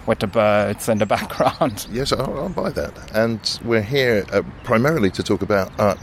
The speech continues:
Speaker 2: Deco. Uh, we should say, of course, that you're a tour guide, an independent tour guide.
Speaker 1: Yep.
Speaker 2: And, and where I really want to start is how you find yourself becoming an independent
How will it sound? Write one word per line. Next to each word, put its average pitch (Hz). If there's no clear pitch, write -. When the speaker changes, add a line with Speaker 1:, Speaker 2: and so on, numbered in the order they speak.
Speaker 2:
Deco. 67
Uh, 98
we 107
should 101
say, 113
of 95
course, 98
that 98
you're 92
a 90
tour 98
guide, 85
an 101
independent 117
tour 71
guide. 71
Speaker 1:
Yep. 123
Speaker 2:
And, 123
and 131
where 151
I 104
really 113
want 78
to 78
start 82
is 85
how 123
you 95
find 95
yourself 87
becoming 90
an 85
independent 82